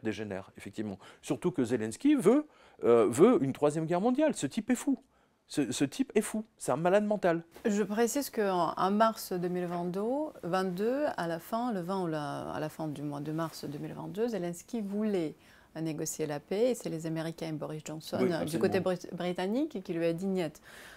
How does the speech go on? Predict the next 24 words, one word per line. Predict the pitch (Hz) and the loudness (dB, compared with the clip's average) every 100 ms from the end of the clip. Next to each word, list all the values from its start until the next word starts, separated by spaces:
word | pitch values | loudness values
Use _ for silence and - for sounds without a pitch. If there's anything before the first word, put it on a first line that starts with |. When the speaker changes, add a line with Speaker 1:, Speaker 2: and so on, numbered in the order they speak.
| - | -6
Speaker 2:
Donc | 175 165 | -2 -2
effectivement, | 175 175 - 226 226 | -4 -6 -2 0 0
là, | 190 | 0
maintenant, | 180 180 185 | 0 0 0
on | |
est | 170 | -2
parti | 156 151 - 185 | -2 -8 -6 -8
sur | - 165 160 | -6 -6 -6
le | 160 | -4
temps | 165 156 | -2 0
long, | 165 233 330 - - - _ _ - | 2 2 0 -4 -20 -20 _ _ -2
sachant | - 190 - 214 | 2 2 2 -2
que | 208 | 0
la | 185 170 | 2 4
rupture | 180 180 - 220 196 | 2 -2 -6 -2 0
entre | 160 156 160 | -2 -6 -6
la | 156 | -6
France | - 165 165 | -6 -8 -4
et | |
la | 156 | -4
Russie | 156 - - 147 | -4 -8 -8 -6
est | |
assez, | 135 143 - 151 | -6 -6 -6 -4
euh, | 131 | -4